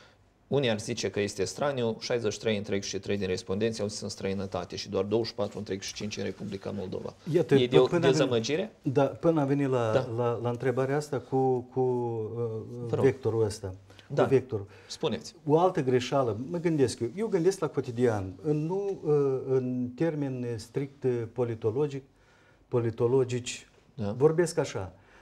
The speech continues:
Speaker 2: atât timp cât formațiunile politice se vor axa pe vectori, mai repet, pentru că gândul
Speaker 1: Da.
Speaker 2: ăsta a, a scânteiat și la începutul discuției,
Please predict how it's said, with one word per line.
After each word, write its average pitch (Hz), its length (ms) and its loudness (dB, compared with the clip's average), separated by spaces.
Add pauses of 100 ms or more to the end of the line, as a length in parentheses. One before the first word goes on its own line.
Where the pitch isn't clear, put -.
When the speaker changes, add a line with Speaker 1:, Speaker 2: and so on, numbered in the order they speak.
(140)
Speaker 2:
atât 175 320 2
timp 127 400 0
cât - 340 -2
formațiunile 143 640 0
politice 123 640 -4 (260)
se - 200 -2
vor 127 180 2
axa 139 340 -2
pe 135 180 -4
vectori, 113 560 -2 (960)
mai 120 200 0
repet, 123 380 2
pentru 110 220 -2
că 123 100 -2
gândul 117 300 -2
Speaker 1:
Da. 104 60 2
Speaker 2:
ăsta 107 480 0 (1040)
a, 120 100 -4
a 113 120 -2
scânteiat 110 460 -2
și - 140 -12
la 117 60 -4
începutul 110 440 -8
discuției, 113 580 -6